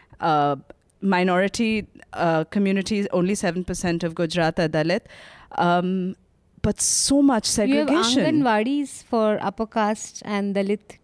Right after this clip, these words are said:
Speaker 2: kids. Like, Anganwadis are being divided like that.
Speaker 1: It's
Speaker 2: And even the
Speaker 1: horrific.
Speaker 2: Muslims don't go to Dalit Anganwadis.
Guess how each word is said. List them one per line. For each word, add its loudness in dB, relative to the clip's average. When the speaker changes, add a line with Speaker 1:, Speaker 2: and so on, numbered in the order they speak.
Speaker 2:
kids. -6
Like, -6
Anganwadis 2
are -2
being 2
divided 2
like 0
that. -4
Speaker 1:
It's -2
Speaker 2:
And 4
even 4
the 4
Speaker 1:
horrific. 2
Speaker 2:
Muslims 4
don't 2
go 2
to 2
Dalit 2
Anganwadis. -2